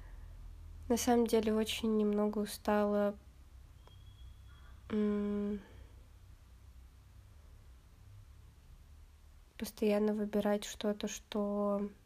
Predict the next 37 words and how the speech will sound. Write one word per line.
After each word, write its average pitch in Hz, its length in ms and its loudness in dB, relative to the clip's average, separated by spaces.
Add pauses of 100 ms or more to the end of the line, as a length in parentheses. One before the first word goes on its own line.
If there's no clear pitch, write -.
(1700)
сейчас - 500 0
нужнее, 208 600 2
там, 202 280 -4
другим 214 500 0
людям 208 460 0
и - 40 -4
все - 160 -8
такое, 214 420 0
нежели 208 440 0
чем 208 320 -2
мне. 202 280 2
С - 120 -8
одной 262 220 4
стороны, 214 400 0
я 220 60 2
понимаю, 202 500 2
что, - 260 -12
блин, 202 360 -2 (880)
это - 100 -14
супер 233 460 0
эгоистично 202 840 0
думать 196 400 0
о - 40 -12
себе 196 360 -2
в 196 60 -12
первую 202 580 -2
оч-, 208 120 0 (160)
ну, 226 200 2
типа, - 380 -8 (200)
ну 220 200 -2
ладно. 190 140 -4 (640)
Ну 220 220 0
да, 190 160 -8 (180)
и - 100 -12
в - 60 -20
первую 202 400 -2
очередь - 280 -12